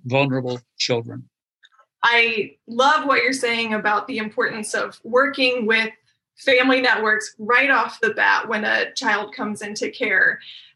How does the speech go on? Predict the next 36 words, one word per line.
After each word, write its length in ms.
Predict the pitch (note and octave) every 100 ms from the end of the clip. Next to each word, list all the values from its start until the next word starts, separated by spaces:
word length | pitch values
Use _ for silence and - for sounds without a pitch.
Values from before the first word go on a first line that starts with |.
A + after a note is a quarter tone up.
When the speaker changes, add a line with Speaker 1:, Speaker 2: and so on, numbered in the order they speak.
| -
Speaker 2:
Um, 480 | G#3+ G3 F#3+ F3 -
at 160 | A#3 -
Texas 380 | C4 - B3 -
casa, 380 | B3 C4 A#3
we 260 | A3 G#3 G#3+
have 440 | G#3+ G3+ G3+ G3+ - - _ _ _ _
one 200 | B3+ C4
of 140 | C4+
our 300 | A#3 A3 G#3+ G3+
biggest 400 | C#4+ D#4 C#4+ -
projects 420 | C4+ C4+ B3 -
is 140 | A3+
called 240 | - G#3+ -
Collaborative 580 | G#3+ G#3+ A3 A#3 G#3+
Family 480 | G#3+ A3+ A3 A3+ G#3+
Engagement, 640 | G#3 G#3 G#3 - G3 F3
where 160 | G#3+ G#3+
we're, 320 | A3 G#3 - - - _ A3
um, 400 | F3+ E3+ E3 -
training 360 | - C#4+ D4 C4+
folks 280 | B3+ B3 A#3+
around 260 | G#3+ G#3
the 60 | G#3+
state 420 | - A#3+ G3+ -
to, 540 | - A3 G#3 G#3+ G#3+ - -
uh, 360 | G#3+ F#3 F3+ C3+ - _
you 160 | G#3+ B3+
know, 260 | - - - _
kind 200 | - A#3+
of 80 | G#3
change 360 | - C#4+ D4 C#4
the 160 | B3+
way 300 | B3 A#3+ A3+ -
that 200 | F#3+ -
they, 340 | G#3 G#3 G#3
uh, 320 | - G3+ -